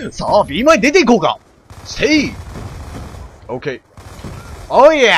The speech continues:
ス！さあ、ここで、オッケー。まず一キル、二キル、三キル来た。フォーフィート行きたいところだと！ドドンドン、ドドンドン！待て待て待て待て待て待て。敵がいっぱいいるぞ。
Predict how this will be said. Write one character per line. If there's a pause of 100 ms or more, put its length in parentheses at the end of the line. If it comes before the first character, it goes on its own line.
ス！ (1400)
さ
あ、
こ
こ
で、 (640)
オ
ッ
ケ
ー。 (1040)
ま (140)
ず
一
キ
ル、
二
キ
ル、
三
キ
ル
来
た。
フ
ォ
ー
フ (160)
ィ
ー
ト
行
き
た
い
と
こ
ろ
だ (420)
と！ (1400)
ド
ド
ン
ド
ン、
ド
ド
ン
ド
ン！ (3000)
待
て
待
て
待
て
待
て
待
て
待
て。
敵
が
い
っ
ぱ
い
い
る
ぞ。